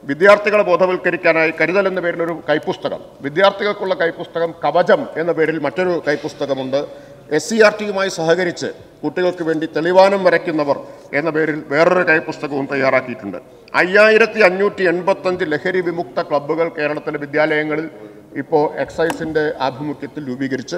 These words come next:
പ്രവർത്തിച്ചുകൊണ്ടിരിക്കുകയാണ്. ഉണർവ് പദ്ധതിയെക്കുറിച്ചാണ് ബഹുമാനപ്പെട്ട അംഗം ഇവിടെ ചൂണ്ടിക്കാണിച്ചത്. ആ, ആ പദ്ധതിയിൽ കായിക പരിശീലനത്തിനുള്ള അടിസ്ഥാന സൗകര്യങ്ങൾ ഏർപ്പെടുത്തിയിട്ടുണ്ട്. അതുപോലെ തന്നെ സ്പോർട്സ് കിറ്റുകൾ വിതരണം ചെയ്യുന്നുണ്ട്. ലഹരിക്കെതിരെ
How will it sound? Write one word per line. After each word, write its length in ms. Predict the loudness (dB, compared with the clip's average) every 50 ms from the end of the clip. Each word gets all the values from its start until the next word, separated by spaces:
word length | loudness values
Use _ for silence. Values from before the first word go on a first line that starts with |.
| -6 -6
പ്രവർത്തിച്ചുകൊണ്ടിരിക്കുകയാണ്. 920 | -6 -6 -6 -8 -10 -8 -8 -8 -8 -8 -10 -12 -10 -10 -10 -10 -12 -14 -18 -20 -20 -20 -20 -20 -20 -20 -12 -2 4 6
ഉണർവ് 300 | 8 8 8 6 4 2 2
പദ്ധതിയെക്കുറിച്ചാണ് 680 | 2 0 0 0 0 -2 -2 -2 -6 -4 -4 -4 -2 -2 -2
ബഹുമാനപ്പെട്ട 420 | -2 -2 -2 -4 -4 -4 -4 -4 -2 -2
അംഗം 180 | -2 -2 -4 -6 -6
ഇവിടെ 160 | -6 -8 -8 -8 -6
ചൂണ്ടിക്കാണിച്ചത്. 600 | -6 -6 -2 -2 -2 -2 -2 -2 -2 0 0 0 0 -2 -8 -16 -20 -20 -20 -12 -6 -2 0
ആ, 20 | 2 2 2 2 0 2 4 6 6
ആ 20 | 8 8
പദ്ധതിയിൽ 400 | 6 4 4 2 0 0 0 -2 -4 -4 -4 0
കായിക 300 | 2 4 4 4 4 4 2
പരിശീലനത്തിനുള്ള 680 | 0 -2 -4 -4 -2 -2 -2 -2 -4 -4 -2 0 2 0 0 0 -2
അടിസ്ഥാന 360 | -4 -4 -2 -2 -2 -2 -2 -2 -4
സൗകര്യങ്ങൾ 400 | -4 -4 -4 -2 -2 -2 -2 -2 -2
ഏർപ്പെടുത്തിയിട്ടുണ്ട്. 680 | -4 -4 -8 -10 -8 -8 -8 -8 -8 -8 -6 -4 -4 -4 -2 -2
അതുപോലെ 260 | 0 0 0 -2 -2 -2
തന്നെ 160 | -2 -2 -2 -4 -6
സ്പോർട്സ് 320 | -4 -4 -4 -4 -4 -4 -8
കിറ്റുകൾ 320 | -8 -6 0 2 2 2 2 0 -6 -14 -18 -20 -20 -12 -4 -2
വിതരണം 340 | 2 2 4 4 4 2 2 2
ചെയ്യുന്നുണ്ട്. 420 | 0 0 0 0 -2 -2 -2 -2 -2 -4 -6 -12 -18 -20 -20 -20 -20 -18 -8 -2 0
ലഹരിക്കെതിരെ 560 | 0 2 0 0 -2 -2 -2 -2 -2 -2 -2